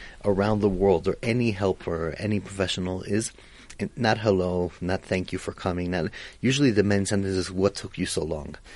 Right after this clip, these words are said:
And not always in a nice way. And, and I understand, 'cause sometimes you're a lot, you're under a lot of stress and you really want the professionals to come. But the reality is that, you know, it's, uh, six in the morning and the person is still in the middle of getting his kids out and jumping and what, and running.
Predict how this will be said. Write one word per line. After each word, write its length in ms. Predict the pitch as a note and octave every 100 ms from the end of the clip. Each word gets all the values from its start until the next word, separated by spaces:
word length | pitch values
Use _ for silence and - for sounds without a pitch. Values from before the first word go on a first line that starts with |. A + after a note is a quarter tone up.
| - - -
And 200 | A2 G2
not 200 | F#2+ A2
always 280 | G#2 G#2+ G2
in 100 | F#2+
a 60 | F#2+
nice 340 | F2+ E2+ -
way. 200 | C#2+ D#2+ - - - -
And, 280 | A2+ G#2+ -
and 180 | - A2+
I 120 | C3 A#2+
understand, 520 | A2 A2 - C#3 C3
'cause 120 | A#2+
sometimes 300 | B2 C3 A2
you're 140 | G2
a 40 | F#2
lot, 240 | G2 G2
you're 200 | A2+ G2+
under 160 | G2 G2
a 60 |
lot 260 | F#2 F#2+ F#2
of 100 | G2
stress 340 | - - G2+
and 100 | F#2
you 140 | F2+ F#2+
really 320 | G2+ A2+ A2
want 220 | G2 G2
the 80 | G2+
professionals 460 | - F#2 F#2 G2 -
to 60 |
come. 200 | - A2
But 100 | F#2+ - - - - -
the 160 | G#2+ A2+
reality 460 | A#2 C3+ C3 C3
is 300 | D3 B2+ A#2
that, 300 | F#2+ G2+ - - - - - - - -
you 200 | - B2+
know, 240 | A2 A2 A2
it's, 360 | - - -
uh, 180 | G2 G#2
six 340 | - - - A2+
in 40 |
the 60 | A2
morning 380 | A#2 D3 E3
and 180 | A2+ G#2+ G2 G2+
the 40 |
person 300 | - G#2+ A#2
is 160 | G2+ -
still 280 | - G2+
in 60 | G#2+
the 60 | G#2
middle 220 | A2 G#2+
of 100 | F2+
getting 320 | G#2 G#2 G2
his 140 | F#2+
kids 180 | - A#2+
out 120 | B2+
and 120 | G#2+ F#2+
jumping 300 | G#2+ A2+ G#2
and 100 | F#2+
what, 140 | G2
and 280 | G2+ G#2 F#2+
running. 320 | A#2 B2+